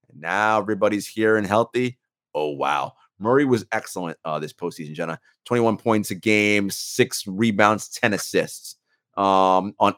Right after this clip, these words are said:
excellent shooting numbers. He was brilliant. He is one of the best tough shot makers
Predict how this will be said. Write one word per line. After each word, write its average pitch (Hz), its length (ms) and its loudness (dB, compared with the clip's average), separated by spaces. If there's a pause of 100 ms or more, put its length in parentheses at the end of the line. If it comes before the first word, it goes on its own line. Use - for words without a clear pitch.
excellent 113 420 0
shooting 92 320 -2
numbers. 82 360 -4
He 120 180 -2
was 104 320 2 (320)
brilliant. 98 340 2
He 120 220 4
is 110 100 6
one 107 200 2
of 101 60 -2
the 98 140 -2
best 110 440 4
tough 107 180 4
shot 101 260 4
makers 90 420 -2